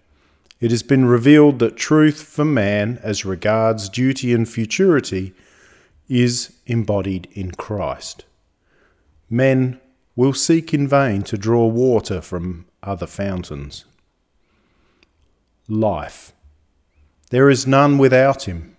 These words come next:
Speaking of man and of the ultimate shape of things on the earth, man is mortal. The life he has vanishes at last like the moisture of the plucked flower and leaves him withered and dead.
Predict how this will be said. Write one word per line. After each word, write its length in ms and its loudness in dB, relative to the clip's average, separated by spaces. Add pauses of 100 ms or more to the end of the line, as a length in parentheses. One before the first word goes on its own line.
(280)
Speaking 520 2
of 240 2
man 320 0
and 120 -2
of 180 -4
the 120 -2
ultimate 460 2
shape 360 -2
of 120 -8
things 320 -2
on 140 0
the 160 -2
earth, 300 -6 (600)
man 560 -4 (340)
is 220 -6
mortal. 580 -4 (1200)
The 100 0
life 400 2
he 160 0
has 460 -4 (300)
vanishes 600 -2
at 180 -6
last 460 -6
like 240 -4
the 80 -4
moisture 560 0
of 140 -4
the 80 -8
plucked 360 -6
flower 520 -10 (520)
and 160 0
leaves 340 2
him 220 -2
withered 440 -6 (440)
and 220 -10
dead. 360 -10